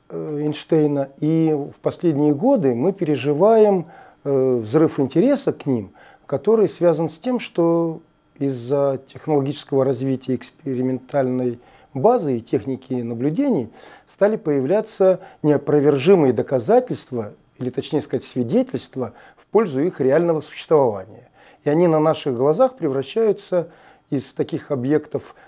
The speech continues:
формальных, э, рассмотрений теоретиков в реально существующий объект. Но станут они реальными, когда будет получено окончательное,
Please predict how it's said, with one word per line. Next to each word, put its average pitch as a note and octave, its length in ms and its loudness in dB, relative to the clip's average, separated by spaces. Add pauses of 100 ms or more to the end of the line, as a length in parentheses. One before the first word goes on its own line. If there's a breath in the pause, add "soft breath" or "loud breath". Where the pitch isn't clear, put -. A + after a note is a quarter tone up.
формальных, C3 720 0
э, B2+ 640 -2
рассмотрений B2 640 -6
теоретиков G#3 720 0 (300 loud breath)
в A#2 80 -10
реально A3 280 4
существующий D#3 760 -4
объект. G2+ 500 -8 (420 soft breath)
Но C#3+ 120 -4
станут C4+ 360 4
они D#3 240 2
реальными, F3+ 680 2 (240 soft breath)
когда D3 260 0
будет F3 320 -4
получено D#3+ 760 -2
окончательное, C#3+ 800 -2